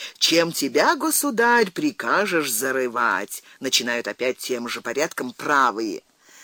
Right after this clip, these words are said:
"Землею, батюшки, землицею, землицею родимую кладбищенскою",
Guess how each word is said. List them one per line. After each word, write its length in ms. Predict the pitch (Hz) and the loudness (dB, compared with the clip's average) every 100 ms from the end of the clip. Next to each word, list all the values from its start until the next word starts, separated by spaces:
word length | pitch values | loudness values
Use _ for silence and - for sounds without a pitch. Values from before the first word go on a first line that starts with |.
| - - - | -20 -20 -4
"Землею, 640 | 170 320 302 302 294 285 | 2 2 2 2 2 2
батюшки, 640 | 208 214 262 269 262 - 240 | 0 -2 -4 -6 -6 -6 -6
землицею, 1200 | 208 214 175 226 220 - 240 185 196 180 160 139 - | -4 -4 -4 -8 -6 -6 -6 -4 -2 0 0 -2 -8
землицею 920 | 143 143 170 151 214 349 381 - 320 | -8 -2 0 0 0 2 2 0 0
родимую 600 | 285 262 156 220 233 220 208 | 0 -2 -4 -4 -2 -2 -2
кладбищенскою", 1700 | 156 139 120 117 190 - - - 185 160 - 147 135 123 131 127 | -2 -2 -4 -10 -6 -6 -4 -4 -4 -4 -6 -4 -4 -2 0 0